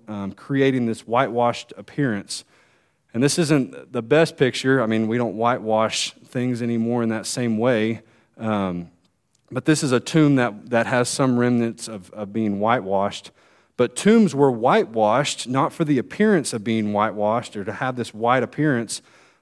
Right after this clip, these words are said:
but every year people would travel,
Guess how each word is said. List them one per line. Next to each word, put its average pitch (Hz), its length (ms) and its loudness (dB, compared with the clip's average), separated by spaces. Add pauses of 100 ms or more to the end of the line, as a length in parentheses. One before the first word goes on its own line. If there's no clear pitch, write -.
but 123 340 4
every 170 440 2
year 139 520 4
people 160 460 0
would 123 140 2
travel, 139 800 0